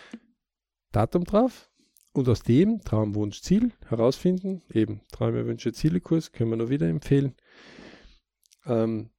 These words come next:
bestimmen, was will ich tun in den nächsten, bis zum nächsten L-P-Tag, also bis zu den nächsten hundert Tage Ablauf und was will ich nicht so tun oder was schaue ich mir einfach an, da lasse ich weiter plätschern. Und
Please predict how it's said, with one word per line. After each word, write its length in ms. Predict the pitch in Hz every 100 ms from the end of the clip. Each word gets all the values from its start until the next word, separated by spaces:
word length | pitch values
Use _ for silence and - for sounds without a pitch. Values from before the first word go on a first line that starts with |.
| _ _ _
bestimmen, 540 | - - 160 180 180 156
was 160 | 117 -
will 120 | 117
ich 120 | 110
tun 300 | - 165 180
in 100 | 156
den 140 | 135 131
nächsten, 480 | 131 - 147 143 135 _ _ _ _ _ _ -
bis 120 | -
zum 120 | -
nächsten 280 | 131 127 -
L-P-Tag, 440 | 123 - 120 135 120
also 160 | 107
bis 180 | 107 -
zu 120 | -
den 200 | 110 107
nächsten 420 | 110 120 - 123
hundert 260 | 127 135 131
Tage 320 | 143 165 151
Ablauf 440 | 139 139 135 127 _ _ - - - -
und 100 | 117
was 140 | 110
will 120 | 113
ich 180 | 110 139 143 - _
nicht 380 | 156 139 143 -
so 140 | -
tun 420 | - - 107 104 101 _
oder 320 | - 104 98 101
was 220 | 120 117
schaue 180 | - 107
ich 80 | 110
mir 80 | 120
einfach 220 | 107 107
an, 240 | 107 127
da 100 | 117
lasse 180 | 107 104
ich 120 | 101
weiter 260 | 117 117 -
plätschern. 480 | - 110 - - - _ _ _ _ _ _ _ _ _ - - - - - - _ _ _ _
Und 640 | - 113 113 110 113 107